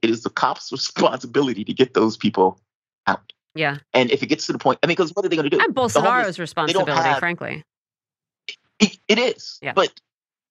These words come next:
Speaker 1: but I don't know if we can accept Bolsonaro as a reasonable or, let's say, a responsible actor in this. I mean, like I said, I don't think
Speaker 2: Mm-hmm.
Speaker 1: Trump was a responsible actor, personally.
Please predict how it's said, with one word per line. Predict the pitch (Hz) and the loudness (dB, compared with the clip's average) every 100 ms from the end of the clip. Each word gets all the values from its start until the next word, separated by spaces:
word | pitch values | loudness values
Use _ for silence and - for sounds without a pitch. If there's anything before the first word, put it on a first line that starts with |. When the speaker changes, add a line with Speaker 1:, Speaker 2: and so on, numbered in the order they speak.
| - | 2
Speaker 1:
but | 196 - | 2 2
I | |
don't | 190 196 | 0 0
know | 175 | 0
if | 170 165 | 0 -2
we | |
can | 175 175 143 131 | -2 0 0 -2
accept | - - 160 151 - | -4 -2 0 0 2
Bolsonaro | 127 123 127 123 117 110 117 | 0 2 0 2 2 0 0
as | 107 | -4
a | |
reasonable | 107 123 127 127 113 117 110 | 0 0 0 2 2 4 4
or, | 104 | 2
let's | 113 - | 2 0
say, | |
a | 92 | -4
responsible | 104 - 110 107 - - | -2 0 0 0 -4 0
actor | 92 - - - _ | 0 -2 -12 -16 _
in | - 85 | 0 0
this. | - - - _ _ | 0 -2 -4 _ _
I | 135 | -2
mean, | 160 | -2
like | - 160 | -4 -6
I | |
said, | 185 - | -6 -4
I | 165 | -2
don't | 190 | 0
think | 156 | -2
Speaker 2:
Mm-hmm. | - | 0
Speaker 1:
Trump | 196 - | 0 0
was | 156 | -4
a | |
responsible | 110 - 87 - - | -4 -2 -2 0 0
actor, | - - - | 0 -2 -2
personally. | 95 - - | -2 0 -8